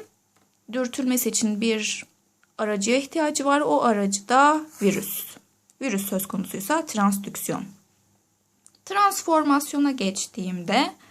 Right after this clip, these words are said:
transfer sözcüğünü bayağı açık açık burada görüyorum. Sadece bir harfi değişik. E, o zaman diyorum ki direkt olarak transfer kelimesini görüyorsam bu arkadaşım, e, aracısız transfer ediyor.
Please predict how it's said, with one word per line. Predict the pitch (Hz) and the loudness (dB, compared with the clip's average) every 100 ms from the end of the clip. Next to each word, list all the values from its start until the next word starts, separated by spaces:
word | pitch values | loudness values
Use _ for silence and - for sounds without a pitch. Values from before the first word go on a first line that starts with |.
| - _ _ _ _ | -20 _ _ _ _
transfer | - 330 349 359 - - 370 370 359 | -4 2 4 4 0 0 4 6 6
sözcüğünü | 330 - 240 220 226 214 196 226 285 | 2 2 2 2 -2 2 4 6 6
bayağı | 277 214 214 | 4 4 4
açık | 233 - 233 | 2 0 -4
açık | 202 - - | -4 -4 -8
burada | 190 240 | -6 -4
görüyorum. | 220 202 196 233 | -2 0 0 -2
Sadece | 202 220 208 190 214 202 | -4 -4 -4 -6 -4 -2
bir | 214 196 196 - - _ | 0 0 -2 -8 -16 _
harfi | _ - 196 190 - 185 - | _ -4 -2 -2 -6 -8 -6
değişik. | 175 160 - 330 - - - - - - - - | -4 -2 -2 -4 -8 -20 -20 -20 -20 -20 -20 -6
E, | 240 226 | -2 -2
o | 302 | 0
zaman | 349 370 349 359 | 0 4 4 4
diyorum | 339 339 339 | 0 0 -4
ki | - 349 - _ - | -4 -6 -8 _ -8
direkt | 403 233 196 - | 0 0 0 -6
olarak | 214 196 185 190 | -2 -2 -2 -4
transfer | - 240 233 - - 302 277 226 | 0 2 2 0 -2 2 2 2
kelimesini | 233 208 196 196 202 208 | -2 0 2 2 -2 -2
görüyorsam | 311 247 - 302 349 381 | 0 0 0 -2 -2 0
bu | 359 - - | 0 0 2
arkadaşım, | 240 - - 196 196 320 370 - - - - - | 2 2 -4 -2 -2 -2 -4 -14 -20 -20 -12 -4
e, | 226 220 | -2 2
aracısız | 247 262 277 247 262 - 285 - | 4 6 6 2 0 0 0 -2
transfer | - 220 202 196 - 190 | -4 -4 -2 -2 -2 -2
ediyor. | 180 165 160 | -2 -4 -8